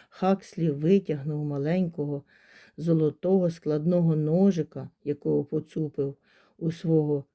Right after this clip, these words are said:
заможнього батечка, і взявся рубати ним оленячі роги,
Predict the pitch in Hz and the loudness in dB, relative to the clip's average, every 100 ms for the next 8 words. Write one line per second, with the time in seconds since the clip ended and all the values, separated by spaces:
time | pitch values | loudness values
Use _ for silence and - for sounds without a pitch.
0 | _ _ _ _ _ _ - 151 165 160 | _ _ _ _ _ _ -6 0 2 4
1 | 156 147 156 151 147 151 139 - - - | 2 0 -2 -2 -2 -4 -4 -8 -16 -20
2 | - 202 _ _ 190 151 143 165 170 160 | -16 -18 _ _ -6 -4 0 2 2 0
3 | - 151 156 170 180 170 165 151 156 151 | -2 0 0 2 2 0 -2 -4 -2 -2
4 | 151 160 165 165 165 - 185 185 175 135 | 0 2 4 2 0 -2 0 2 2 0
5 | - | -12